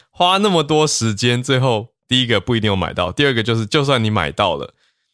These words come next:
你这样时间换取空间，真的 <laughs> 有划算到吗？花那么多时间的心力在这上面呢。好，所以我是觉得不如干脆一点，就还是买一般的机票吧，这样你不用等待，虽然多花个也许几千块钱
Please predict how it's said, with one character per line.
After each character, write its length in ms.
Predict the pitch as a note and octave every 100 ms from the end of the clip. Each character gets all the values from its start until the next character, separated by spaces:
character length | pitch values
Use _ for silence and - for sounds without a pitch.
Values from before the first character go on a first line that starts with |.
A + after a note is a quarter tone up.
| - _
你 160 | A2+ A2
这 100 | D#3+
样 160 | E3
时 280 | D#3 - B2+
间 220 | B2+ C#3+
换 220 | C#3 D3+ A#2+
取 180 | G2
空 280 | E2+ A2 A2
间， 420 | G#2+ G#2 G2+ G#2+ - _ _ _ _ _
真 300 | - E3+ F#3
的 80 | D3+ -
<laughs> 160 | B2 -
有 100 | A2+
划 260 | G2+ A2 B2
算 300 | - D3+ D3
到 220 | D#3+ C3+
吗？ 260 | B2 C3 - - - - -
花 200 | E3+ F3+
那 40 |
么 160 | F#3 D3+
多 200 | D#3 D#3
时 220 | - A#2+
间 220 | C3+ C#3
的 100 | C#3
心 260 | C3+ C3 C3+
力 100 | C3
在 140 | B2+
这 140 | A#2+ A#2
上 200 | A#2+ G#2+
面 200 | A2 E2+
呢。 80 | G2+ - - _ _ _
好， 200 | F2+ F2
所 180 | F2 A2
以 60 | A2
我 180 | G#2 A2
是 80 |
觉 180 | B2 G#2
得 220 | F#2+ F#2 - -
不 100 | C#3+
如 220 | A2 G2+
干 200 | A2 A2
脆 240 | A#2+ A2
一 60 | G#2
点， 260 | G2 C#2+ G2+
就 200 | G2 G2+
还 200 | F#2 G2
是 380 | G#2+ G#2 F2+ -
买 180 | F#2 G2
一 80 | A2
般 160 | A2
的 80 | G#2
机 260 | F2+ - G2
票 220 | - F#2+
吧， 140 | - -
这 80 | G#2+
样 160 | G2+ F#2
你 100 | E2+
不 180 | -
用 180 | A2+ B2
等 200 | G#2+ D#2
待， 300 | E2 F2+ E2
虽 140 | - G#2+
然 100 | G#2
多 180 | A2
花 220 | A2 G#2+ G2+
个 180 | F#2
也 140 | E2 E2+
许 160 | F#2
几 180 | D#2+ E2+
千 220 | D#2+ F2+
块 180 | F#2 F#2+
钱 160 | E2+